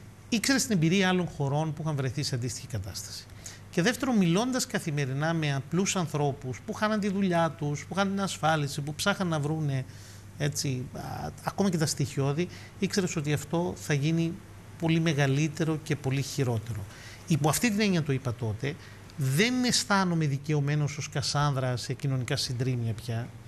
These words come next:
αλλά νομίζω ότι και αυτό σχετίζεται με όλους όσους θέλουν να ασχοληθούν με την πολιτική.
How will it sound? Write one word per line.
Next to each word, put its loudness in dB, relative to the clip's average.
αλλά 2
νομίζω 2
ότι 0
και -4
αυτό 0
σχετίζεται 0
με 2
όλους 0
όσους -6
θέλουν 2
να 2
ασχοληθούν 0
με 2
την 0
πολιτική. -2